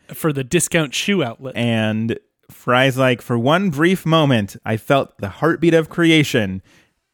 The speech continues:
Speaker 2: and it was one with my own."
Speaker 1: <laughs>
Speaker 2: And Bender's like, "Uh, yeah, we all feel like that all the time."
Speaker 1: <laughs> I just love how poetic Fry is about this.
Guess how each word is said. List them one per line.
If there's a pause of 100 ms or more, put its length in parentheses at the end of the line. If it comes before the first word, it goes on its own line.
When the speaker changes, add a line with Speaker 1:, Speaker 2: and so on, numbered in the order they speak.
Speaker 2:
and
it
was
one
with
my
own."
Speaker 1:
<laughs> (500)
Speaker 2:
And
Bender's
like,
"Uh,
yeah,
we
all
feel
like
that
all
the
time."
Speaker 1:
<laughs>
I
just
love
how
poetic
Fry
is
about
this.